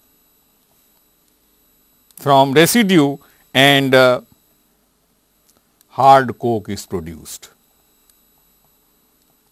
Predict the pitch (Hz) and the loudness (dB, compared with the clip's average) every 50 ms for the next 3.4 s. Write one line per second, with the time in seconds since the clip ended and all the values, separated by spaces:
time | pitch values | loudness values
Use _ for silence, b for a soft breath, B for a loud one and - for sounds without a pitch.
0 | _ _ _ _ _ _ _ _ _ _ _ _ _ _ _ _ _ _ _ _ | _ _ _ _ _ _ _ _ _ _ _ _ _ _ _ _ _ _ _ _
1 | _ _ _ _ _ _ _ _ _ - 120 113 113 110 98 - 135 147 156 160 | _ _ _ _ _ _ _ _ _ -14 -10 -10 -10 -10 -4 0 2 4 4 4
2 | 143 131 - - 131 127 123 117 - 113 107 107 98 - - - 90 80 90 90 | 2 -2 -4 -4 -2 -2 -2 -4 -8 -10 -10 -10 -12 -12 -12 -12 -12 -12 -12 -14
3 | 80 73 78 - - - - | -16 -16 -18 -18 -20 -20 -20